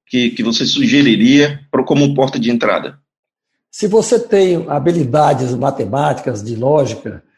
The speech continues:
Speaker 2: você, a, a, a, a, o, a, as melhores oportunidades são na área de, de, de, de, de análise de sistema, de desenvolvimento, né? É, hoje tem muita oportunidade também para quem,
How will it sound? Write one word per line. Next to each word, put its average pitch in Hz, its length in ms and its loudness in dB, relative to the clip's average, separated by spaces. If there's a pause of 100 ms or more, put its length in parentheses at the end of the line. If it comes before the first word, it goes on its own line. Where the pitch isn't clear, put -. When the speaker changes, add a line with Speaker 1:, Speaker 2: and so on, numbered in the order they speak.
(260)
Speaker 2:
você, 151 560 -2
a, - 140 0
a, - 520 -4
a, 131 180 -4 (240)
a, - 160 -2
o, 165 340 -2
a, 139 200 -6
as 123 140 -8
melhores 170 380 2
oportunidades 185 1160 -2 (340)
são 185 380 0
na 185 180 0
área 170 220 4
de, 180 120 0 (200)
de, 156 200 -2
de, 135 360 -4
de, 156 260 -4
de 147 80 0
análise 160 380 2
de 170 80 -2
sistema, 147 540 -2
de 131 80 -4
desenvolvimento, 147 960 0
né? 156 240 -6 (600)
É, 147 220 2
hoje 208 300 4
tem 190 180 2
muita 233 380 2
oportunidade 143 680 0
também 139 320 0
para 180 280 0
quem, 180 500 -2